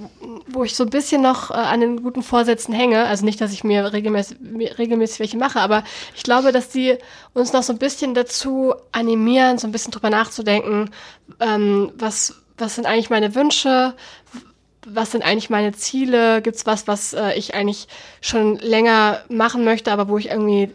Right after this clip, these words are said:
den Hintern nicht hochkriege oder wo mir grad noch die Motivation fehlt. Und ich glaube, dass die guten Vorsätze uns manchmal einfach so ein bisschen helfen, uns so auszurichten. Und das ist vielleicht auch einfach so ein, so ein Ritual oder eine Routine so im Jahr,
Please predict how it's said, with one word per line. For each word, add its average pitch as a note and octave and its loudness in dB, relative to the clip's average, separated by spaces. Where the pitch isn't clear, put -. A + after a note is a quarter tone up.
den A3 0
Hintern C#4+ 2
nicht A#3 2
hochkriege A#3 0
oder F#3+ 0
wo G#3+ -2
mir G#3 4
grad - -4
noch A3+ -2
die A#3 0
Motivation G#3+ 0
fehlt. B3+ 2
Und G#3 -2
ich - -12
glaube, A3+ 4
dass A3 0
die A3+ -6
guten A#3+ -8
Vorsätze A#3 0
uns G#3+ -4
manchmal G#3+ 0
einfach G#3 -2
so G#3+ -6
ein G#3 -4
bisschen G#3 -4
helfen, G3+ 0
uns - -4
so G#3+ 6
auszurichten. F3+ -2
Und G3+ -2
das G3+ -2
ist A3 -6
vielleicht A3 0
auch B3+ 2
einfach A3+ -2
so A3 -4
ein, G#3 0
so G#3+ -6
ein G3+ 0
Ritual A#3+ 2
oder A3+ 4
eine G#3+ 0
Routine A3+ 0
so G#3+ 0
im A3+ 0
Jahr, G3+ 0